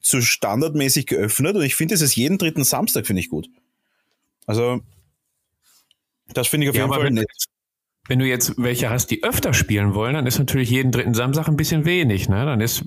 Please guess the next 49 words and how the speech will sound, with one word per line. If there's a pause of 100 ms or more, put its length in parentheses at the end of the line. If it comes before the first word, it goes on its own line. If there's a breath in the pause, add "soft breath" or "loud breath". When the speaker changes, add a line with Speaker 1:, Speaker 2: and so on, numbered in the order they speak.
(160)
Speaker 2:
bei
euch
beim
Club,
wenn
die
dreimal
die
Woche
offen
haben,
ist
natürlich
Speaker 1:
Mhm. (680 loud breath)
Speaker 2:
für
solche
Leute
dann
eher (140)
ein
Angebot. (1000 loud breath)
Speaker 1:
Das
stimmt
schon,
ja,
aber
es
ist, (280)
ja, (260)
äh,
auf
der
einen
Seite
ja,
natürlich. (440)
Auf
der
anderen
Seite,
die
meisten
spielen
halt
auch
ein
bisschen
zu
Hause